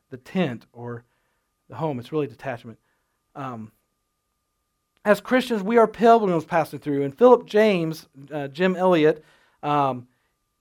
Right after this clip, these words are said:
he was an evangelical Christian who was one of the five missionaries killed while perpe-, uh, participating in, uh, Operation Akua, um, Aka, I'm not sure how you pronounce that,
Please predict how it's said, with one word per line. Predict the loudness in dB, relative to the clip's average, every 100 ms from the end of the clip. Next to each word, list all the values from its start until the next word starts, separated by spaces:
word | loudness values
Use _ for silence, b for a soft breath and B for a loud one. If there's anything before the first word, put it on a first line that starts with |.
| -6
he | 0
was | 0 0
an | 0
evangelical | 2 2 4 2 2 -4
Christian | -2 -2 -2
who | 0 2
was | 2
one | 0 0
of | 0
the | 0
five | 2 4 4
missionaries | 0 -2 -4 -6
killed | -2 0 4
while | 2
perpe-, | 2 -8 -2 -2 -2
uh, | -8 -8 -8
participating | -12 -4 -4 -2 -4 -2
in, | -6 -8 b b b
uh, | -6 -4 -4 -2
Operation | 0 2 2 -2 -4
Akua, | -8 -2 2 6 4 2 -6
um, | -4 -2 -4 -10 _ _ _ _ _ _ 2
Aka, | 2 4 2 2
I'm | 2 0
not | 0
sure | -4 -2
how | -2
you | -4
pronounce | -4 -4 -2
that, | -4 -4